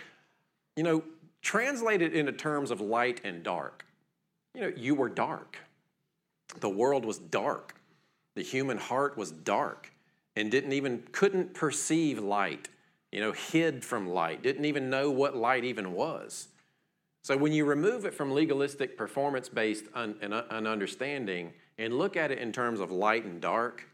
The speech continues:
what happened is the light invaded the dark, and we were able to perceive and connect to this light. Amen?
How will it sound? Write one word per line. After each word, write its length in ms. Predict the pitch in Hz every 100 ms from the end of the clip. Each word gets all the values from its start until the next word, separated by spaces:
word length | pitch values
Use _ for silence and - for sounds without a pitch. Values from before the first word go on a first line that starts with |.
| _ _ _ _ -
what 160 | 175
happened 520 | - 147 147 165 175 185
is 340 | 185 180 180 - -
the 140 | 104 120
light 460 | 120 139 165 165 -
invaded 640 | 110 92 98 120 135 120
the 80 | 110
dark, 500 | 90 104 127 - - - _ _ 107
and 160 | 107
we 140 | 123 139
were 200 | 127 120
able 300 | 131 127 113
to 260 | - 104
perceive 680 | 98 - 123 - 131 123 117
and 140 | 104 95
connect 600 | - 117 123 123 - -
to 380 | 139 120 95 - - _ _ -
this 220 | 101 -
light. 420 | 80 57 57 - - _ _ _ _ _ _ _ _ _ _ -
Amen? 420 | 123 151 156 156